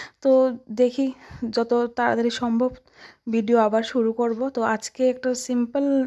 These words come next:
রেসিপি শেয়ার করছি। সবাই ঘরে যেভাবে রান্না করে আমি ঠিক সেভাবেই রান্না করে নিয়েছি। তো এখানে মশলা একটা পেস্ট করে নিয়েছি, রসুন, আদা আর কিছুটা কাঁচা লঙ্কা।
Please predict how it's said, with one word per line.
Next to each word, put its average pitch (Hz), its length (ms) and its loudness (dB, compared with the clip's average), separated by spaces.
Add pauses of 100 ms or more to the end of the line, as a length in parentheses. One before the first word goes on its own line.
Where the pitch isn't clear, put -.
রেসিপি 240 340 0
শেয়ার 247 240 0
করছি। 247 220 -4 (100)
সবাই 277 220 6 (140)
ঘরে 226 180 -2
যেভাবে 214 340 -4
রান্না 220 280 -2
করে 269 180 -2 (460)
আমি 294 160 2
ঠিক 311 180 -2
সেভাবেই 214 340 0
রান্না 196 260 0
করে 190 280 -6
নিয়েছি। 190 300 -6 (320)
তো - 100 -20
এখানে 269 200 4 (100)
মশলা 233 300 0
একটা 254 220 -4
পেস্ট 214 320 -6
করে 254 160 4
নিয়েছি, 247 360 0
রসুন, 220 340 0 (240)
আদা 226 200 -2 (180)
আর 190 120 -4 (140)
কিছুটা 240 460 -4 (100)
কাঁচা 220 220 -4
লঙ্কা। 196 300 -2